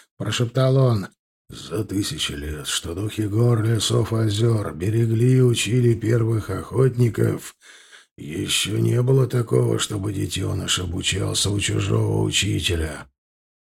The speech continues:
«Это так», — кивнул дедушка. «Но, может, именно поэтому, потому что мы следовали предначертанному, то перед тобой сейчас лежит последний нашей крови, последний Матабар».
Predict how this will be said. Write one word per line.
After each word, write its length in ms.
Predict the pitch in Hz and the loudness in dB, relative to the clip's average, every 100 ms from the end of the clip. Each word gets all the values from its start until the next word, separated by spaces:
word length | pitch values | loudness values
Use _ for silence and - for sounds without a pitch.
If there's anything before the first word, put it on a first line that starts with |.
| _ _ | _ _
«Это 480 | 147 196 202 196 185 | -2 -2 0 0 -2
так», — 580 | 180 175 139 101 - _ _ - | 0 0 0 -2 -10 _ _ -4
кивнул 320 | 110 110 101 | -2 -2 -2
дедушка. 640 | 104 98 85 - 80 80 _ - - - _ | -2 -4 -4 -6 -8 -16 _ -20 -20 -20 _
«Но, 140 | - | 0
может, 380 | 170 214 196 185 | 4 4 2 2
именно 400 | 196 208 196 190 | 2 4 4 4
поэтому, 720 | 170 170 196 190 180 92 78 67 - _ _ _ | 2 2 2 0 -2 -6 -8 -10 -16 _ _ _
потому 460 | - - 127 175 | -12 -4 0 2
что 240 | 170 - 151 | 2 2 2
мы 180 | 202 190 | 4 4
следовали 640 | - 156 214 208 196 185 | 2 2 2 4 4 4
предначертанному, 1400 | 123 135 165 170 147 - 202 208 190 160 139 113 82 - _ - | 4 0 2 0 0 0 0 -2 2 4 4 2 -4 -12 _ -6
то 260 | - 196 | 0 0
перед 380 | 175 202 208 185 | 2 4 4 2
тобой 400 | 175 190 214 180 | 0 2 4 4
сейчас 480 | 135 151 160 151 117 | 2 2 2 2 2
лежит 480 | 139 151 147 143 - | 0 0 0 0 0
последний 680 | 139 - 131 156 139 143 | -2 0 2 2 4 2
нашей 460 | 143 147 127 - 135 | 2 2 2 2 0
крови, 720 | 123 123 151 139 117 92 - - _ _ _ _ _ _ _ | 0 2 2 4 2 -2 -8 -16 _ _ _ _ _ _ _
последний 800 | - 113 110 - 120 113 95 113 | -4 0 0 0 2 2 0 0
Матабар». 760 | 113 117 120 120 120 104 - | 0 0 0 2 2 0 -6